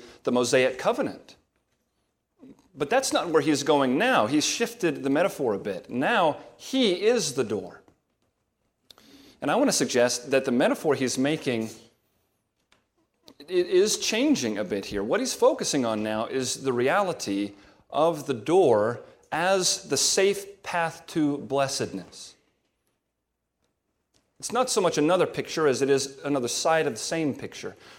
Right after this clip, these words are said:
The door is the path of proper entrance to the sheep, but for the sheep, the door is the path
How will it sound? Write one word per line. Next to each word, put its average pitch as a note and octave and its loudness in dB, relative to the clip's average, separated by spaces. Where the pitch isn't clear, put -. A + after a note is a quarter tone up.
The C#3+ 0
door E3+ 4
is D#3 0
the C#3+ -2
path E3 -2
of C3+ -12
proper D3+ 0
entrance C#3+ -4
to - -8
the G#2 -8
sheep, - -2
but - -4
for B2 -6
the G#2+ -4
sheep, F#3+ 0
the E3 -2
door F3 4
is - 0
the C#3 0
path D3 -4